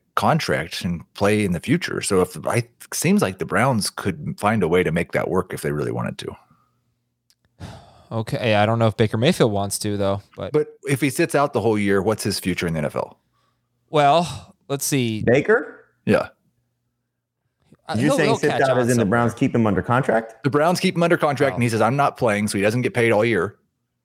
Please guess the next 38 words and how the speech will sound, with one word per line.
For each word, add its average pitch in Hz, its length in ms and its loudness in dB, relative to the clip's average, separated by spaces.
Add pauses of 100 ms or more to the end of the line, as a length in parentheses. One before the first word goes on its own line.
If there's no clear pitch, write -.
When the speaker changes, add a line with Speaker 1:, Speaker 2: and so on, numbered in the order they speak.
(400)
Speaker 1:
and 107 120 0
then 107 140 2
goes 107 220 2
in, 113 80 0
like, 110 180 -4
does 143 180 0
the 139 80 2
Le'Veon 135 380 2
Bell. - 260 -6 (1300)
Speaker 3:
He's 104 140 2
a 98 40 0
quarterback 98 520 0
that's 90 120 -2
still 104 160 0
relatively 92 460 2
young, 80 320 0
so 78 200 -4
he'll, 90 260 0
he'll, 104 320 -2
he'll 110 160 2
have 85 220 2
a 80 280 0
opportunity 87 600 0
to 76 120 -4
compete - 340 -4
for 80 100 0
a 76 40 0
job. 71 420 -2 (240)
Speaker 1:
But 151 120 2
it's 131 100 -2
a 143 40 0
prove-it - 400 -2
deal. 78 340 -10 (840)
Speaker 3:
I 135 100 2
would 131 140 2
imagine 110 560 2
he 101 180 2
goes, 92 580 0